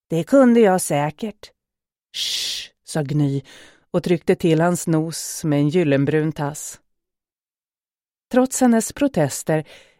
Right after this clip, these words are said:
visste Gläfs att hon var lika fångad av historien som de andra. "Så kom den första stora striden", fortsatte mammahunden med låg röst.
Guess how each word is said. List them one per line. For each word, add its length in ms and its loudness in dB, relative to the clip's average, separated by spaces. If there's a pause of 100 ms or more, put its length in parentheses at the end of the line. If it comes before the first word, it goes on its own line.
visste 400 2
Gläfs 640 -2
att 140 -4
hon 160 2
var 100 4
lika 320 2
fångad 400 2
av 80 4
historien 600 2
som 220 0
de 120 2
andra. 440 -2 (2000)
"Så 240 -4
kom 380 2
den 240 4
första 580 -4
stora 560 0
striden", 760 -4 (800)
fortsatte 460 0
mammahunden 760 2
med 120 2
låg 360 2
röst. 420 -8